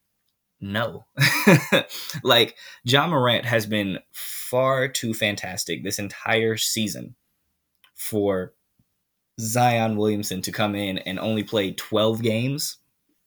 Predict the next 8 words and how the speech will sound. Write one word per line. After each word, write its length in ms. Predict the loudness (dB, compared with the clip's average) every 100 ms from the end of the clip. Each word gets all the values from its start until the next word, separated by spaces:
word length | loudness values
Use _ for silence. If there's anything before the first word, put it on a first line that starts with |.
| _ _ _ -12 -4
and 160 | 0
steal 280 | 0 2 2
it. 140 | 0 -2 -18 -16 0
Now, 460 | 4 6 4 0 -8 _ _ _ _ _ _ _ _ _ 0
I 180 | 2
will 420 | 2 2 2 2 0
say 360 | 0 2 0
this. 680 | -2 -4 -4 -2 -2 -2